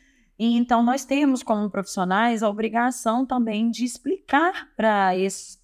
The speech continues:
paciente que como é que vai atu-, vai agir a cada produto na sua face. Então, a gen-, a, o que que acontece muito?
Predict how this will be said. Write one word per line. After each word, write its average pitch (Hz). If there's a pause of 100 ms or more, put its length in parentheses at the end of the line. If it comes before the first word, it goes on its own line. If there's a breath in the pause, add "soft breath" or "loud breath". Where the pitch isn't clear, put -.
(140)
paciente 202
que 302 (480 soft breath)
como 339
é 294
que 302
vai 240
atu-, 247
vai 226
agir 233
a 208
cada 269
produto 233
na 226
sua 240
face. 196
Então, 190
a 220
gen-, 226 (100)
a, 202
o 208
que 240
que 247
acontece 240
muito? 196